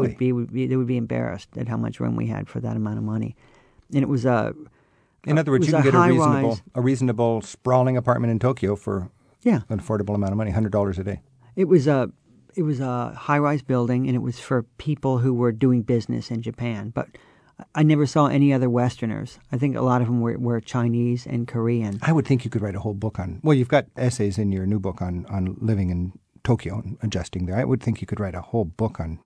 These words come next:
Speaker 2: the excitement of, or the wonder and the confusion and the embarrassment of being clunky in the culture of Japan.
Speaker 1: But normally, I mean, I, th-, I think that, that the people were so unbelievably kind.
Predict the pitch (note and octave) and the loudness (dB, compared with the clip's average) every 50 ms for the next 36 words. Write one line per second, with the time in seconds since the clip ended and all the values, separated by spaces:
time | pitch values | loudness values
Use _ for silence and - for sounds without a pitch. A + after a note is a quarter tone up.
0 | _ _ A#2 A#2 A#2+ G#2 - - D#3 F3 - A2+ G#2+ G#2 G2 F#2+ - - D3 D3 | _ _ -2 -2 -2 -2 4 4 4 4 4 0 -2 -2 -4 -8 -2 0 2 4
1 | C3+ B2 B2 C#3+ D#3+ F3 D#3+ C3+ G2+ - - - F#2 F2+ - - A2 - - C3+ | 4 4 4 4 4 6 4 4 2 -2 -6 -8 -8 -8 -2 -2 -2 2 4 2
2 | D3+ C#3+ - G2 E2+ F2 F#2+ G2 G2+ G2+ G2 G2 - - A#2+ A2 F#2 A2+ A#2 B2+ | 2 2 2 -2 -2 -2 -2 -2 -2 -2 -2 -4 -2 0 0 2 2 2 0 0
3 | B2 - - G2 F2+ F#2 F2 - _ _ _ _ G#2+ G#2+ G#2+ G#2 - - A#2 A#2 | 0 0 -2 -2 -4 -4 -6 -10 _ _ _ _ 0 2 2 2 2 4 4 4
4 | A#2 - F#2+ F#2 F#2 F2+ F2+ - - G#2+ G#2 F#2+ - F#2+ F2 F2 F2 - - - | 4 2 0 0 0 0 -2 -2 -4 -6 -6 -4 -6 -6 -6 -6 -8 -12 -12 -12
5 | - F#2+ - A#2 B2+ - - - _ - B3+ B3+ B3+ C4+ D4+ D#4+ D#4 B3 E3 D3 | -8 -4 -4 -4 -2 -4 -6 -10 _ 2 4 6 6 6 6 6 4 4 4 4
6 | C#3 C3 C3 B2 - - _ - F3+ E3 E3+ F3+ E3 - - A#1+ - - _ - | 4 2 2 0 -2 -6 _ -2 2 2 4 4 2 0 -4 -8 -10 -14 _ -6
7 | G#3+ F#3 - A3 A3 E3 - - C4 A#3+ A3 - _ - A#2 F2 C3 C3+ C#3 - | -6 -6 -4 -2 -4 -4 2 4 4 4 4 2 _ -6 -6 -4 -2 -4 -4 -4
8 | - C#3+ B2 - - - F#3 D#3 - D#3+ C3+ C3 B2 A#2 - - - - - C#3+ | -4 -6 -6 -6 -2 -2 -2 0 2 0 2 2 2 0 0 -4 -8 -4 0 2
9 | C3+ C3 C3 C#3 E3+ - B2+ B2+ B2+ A#2 A#2+ A#2+ B2 A#2+ A2 A#2+ A#2+ A#2+ A#2 - | 4 4 2 2 0 0 0 0 0 2 2 2 2 2 0 0 -2 -2 -2 -4
10 | - - A#2+ A2+ A2+ A#2 A#2+ B2+ C3 | -4 -4 -2 0 2 2 0 0 -2